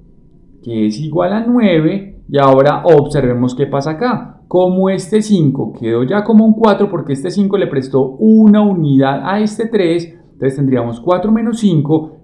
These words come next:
no se podría hacer porque este cuatro es menor que este cinco. Entonces lo que pasa es que este cuatro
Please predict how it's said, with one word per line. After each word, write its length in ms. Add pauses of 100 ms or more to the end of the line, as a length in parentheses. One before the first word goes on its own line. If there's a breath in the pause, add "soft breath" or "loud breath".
no 100
se 140
podría 320
hacer 240
porque 180
este 220
cuatro 280
es 60
menor 260
que 80
este 160
cinco. 500
Entonces 260
lo 100
que 120
pasa 260
es 100
que 80
este 220
cuatro 640